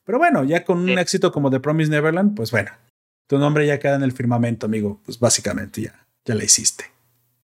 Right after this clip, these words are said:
Speaker 1: Bueno, avancemos un poquito. Háblame, bueno, recuérdame de qué se trata precisamente la historia, la sinopsis, todavía sin spoilers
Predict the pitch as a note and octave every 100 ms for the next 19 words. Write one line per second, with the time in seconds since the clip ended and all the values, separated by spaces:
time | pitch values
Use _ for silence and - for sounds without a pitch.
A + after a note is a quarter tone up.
0 | _ - C#3 B2 - D3 C#3+ G3 G3+ G#3
1 | G3+ G3 F#3+ A3 A3 F3+ G3+ G#3+ G#3+ G#3+
2 | A3 - _ B2+ A#2+ A2+ A2+ C#3 C#3+ -
3 | F#3+ G3 F3 E3 F#3 - _ _ _ _
4 | B2+ B2+ D#3 F3 E3+ D#3+ D#3 - C3 C#3
5 | D#3 D3+ D3+ D3 D#3+ D#3 _ _ - C#3
6 | B2 A#2+ - D#3 D3+ D#3+ D#3 D#3+ C3+ B2
7 | A#2+ A#2+ - C3+ C#3 C#3+ - - D#3+ E3
8 | D3+ C3+ - F3+ F#3 - - D3+ D#3 G3